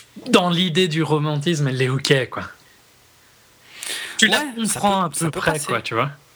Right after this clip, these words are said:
Speaker 2: Ça peut passer.
Speaker 1: Tu comprends la logique.
Speaker 2: La logique, ouais, voilà, ouais. C'est un peu bizarrement foutu, mais ça, ça peut passer. Ouais,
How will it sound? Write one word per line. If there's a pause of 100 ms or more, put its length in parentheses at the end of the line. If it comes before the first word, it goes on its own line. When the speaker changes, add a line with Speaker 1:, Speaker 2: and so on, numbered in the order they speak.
Speaker 2:
Ça
peut
passer. (920)
Speaker 1:
Tu
comprends
la
logique. (800)
Speaker 2:
La
logique,
ouais,
voilà,
ouais.
C'est
un
peu
bizarrement
foutu,
mais
ça,
ça
peut
passer.
Ouais,